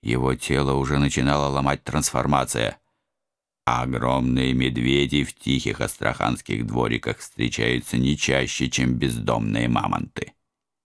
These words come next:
Я подхватил обмякшую Еву и, зажмурившись, шагнул к выходу. Сабрина изо всех сил толкнула меня в спину. Деревянный козырёк над крылечком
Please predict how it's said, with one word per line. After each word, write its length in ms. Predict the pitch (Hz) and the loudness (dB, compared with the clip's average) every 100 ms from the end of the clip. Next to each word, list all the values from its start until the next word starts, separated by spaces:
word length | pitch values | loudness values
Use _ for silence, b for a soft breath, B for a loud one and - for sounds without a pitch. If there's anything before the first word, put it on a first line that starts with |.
| _ _ _ _ _ _ _ _ - | _ _ _ _ _ _ _ _ -6
Я 160 | 57 | -4
подхватил 640 | 60 - - 60 - 76 | -4 -8 -4 -4 0 0
обмякшую 760 | 69 67 71 71 - - 67 62 | 0 0 0 0 -2 -4 0 0
Еву 460 | 62 73 73 78 - _ _ _ _ _ _ _ _ _ - | 0 0 0 -2 -4 _ _ _ _ _ _ _ _ _ -2
и, 80 | |
зажмурившись, 920 | 78 73 71 78 95 90 - 82 - - | 2 2 2 4 4 4 2 -2 -2 -12
шагнул 500 | _ - 71 73 78 | _ -2 2 4 2
к 100 | 73 | 2
выходу. 460 | 76 69 67 58 - _ _ _ _ _ _ _ _ _ _ | 0 0 0 -4 -6 _ _ _ _ _ _ _ _ _ _
Сабрина 600 | - - 69 67 78 78 | -8 -2 -2 2 2 4
изо 160 | 76 78 | 2 0
всех 240 | - 73 | 0 -2
сил 340 | - 80 90 - _ _ _ | 0 2 2 0 _ _ _
толкнула 520 | 85 80 - 92 90 | 2 2 2 4 6
меня 240 | 90 85 | 4 4
в 60 | 80 | 2
спину. 580 | - - 76 65 50 - _ _ _ _ _ _ _ _ | -4 -6 -2 0 -2 -8 _ _ _ _ _ _ _ _
Деревянный 840 | 67 80 87 85 90 87 82 85 | -2 2 4 4 4 2 2 2
козырёк 680 | 82 92 80 85 82 92 - | 0 -2 2 2 4 2 2
над 200 | 85 82 | -2 0
крылечком 760 | 98 101 95 95 - 95 92 | 0 4 4 2 0 0 0